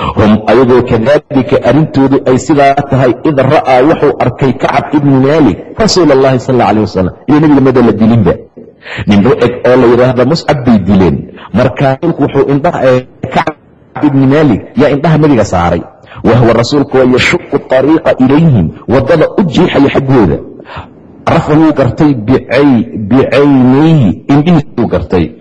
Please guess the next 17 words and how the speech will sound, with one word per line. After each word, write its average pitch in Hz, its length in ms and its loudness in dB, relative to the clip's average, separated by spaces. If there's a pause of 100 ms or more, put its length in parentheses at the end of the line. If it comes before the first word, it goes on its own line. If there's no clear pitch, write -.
(220)
Ila 117 120 0
rasuulka 135 360 0
koofiyad 131 500 0
baa 147 140 2
ugu 135 140 0
jirtaa. 90 360 -4 (460)
Wejigiisa 139 560 0
la 123 140 2
arki 139 240 -2
maayo. 120 380 -2 (260)
Indhaha 151 340 2
meeshaasaa 143 500 2
ka - 140 -2
furan. 95 320 -2 (240)
Indhihii 160 340 2
nebigu 139 400 2 (300)
gartay. 92 400 -4